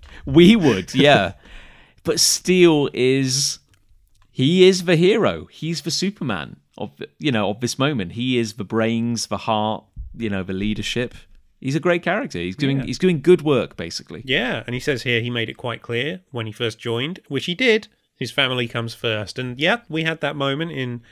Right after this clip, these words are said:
Speaker 2: Secret Files and Origins too. Um, but then we get a lovely little speech from Zariel just saying, "Look,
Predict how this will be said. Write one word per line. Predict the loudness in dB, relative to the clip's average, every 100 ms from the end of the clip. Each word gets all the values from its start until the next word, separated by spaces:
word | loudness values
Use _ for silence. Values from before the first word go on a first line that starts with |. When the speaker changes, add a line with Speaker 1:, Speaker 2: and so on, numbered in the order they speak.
| -20 _ -14
Speaker 2:
Secret | -8 -8 -6
Files | -4 -2
and | -2
Origins | -4 -4 -6
too. | -4 -4 -4 -12 -20 -20 _ _
Um, | -4 -4 -4 -8 -12 _ _ _ _ _ _ _ _ _ -6
but | -2
then | 0
we | 0
get | 0 0 0
a |
lovely | -2 -2 -2 -2 -2
little | -2 -4
speech | -4 -6 -6
from | -8 -6
Zariel | -4 -4 -4 -6 -8 -10 _
just | -12 -8 -4
saying, | -2 -2 -2
"Look, | -6